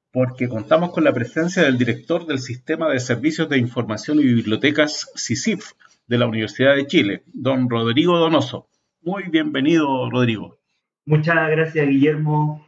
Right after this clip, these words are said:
Speaker 2: Cristian, también, por, por la invitación, por la posibilidad de, de conversar entre amigos, entre colegas, hoy.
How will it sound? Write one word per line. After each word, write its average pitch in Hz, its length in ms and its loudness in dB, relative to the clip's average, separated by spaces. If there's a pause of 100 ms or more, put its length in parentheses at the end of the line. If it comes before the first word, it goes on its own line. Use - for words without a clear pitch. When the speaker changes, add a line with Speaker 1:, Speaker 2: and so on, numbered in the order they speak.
(100)
Speaker 2:
Cristian, 143 680 0
también, 135 600 0 (520)
por, 120 380 2
por 139 100 0
la 131 60 4
invitación, 131 600 0
por 156 80 2
la 147 120 2
posibilidad 143 540 2
de, 139 380 0
de 123 320 2
conversar 143 840 0
entre 127 380 0
amigos, 156 360 4
entre 139 220 -2
colegas, 151 580 0 (380)
hoy. 127 380 0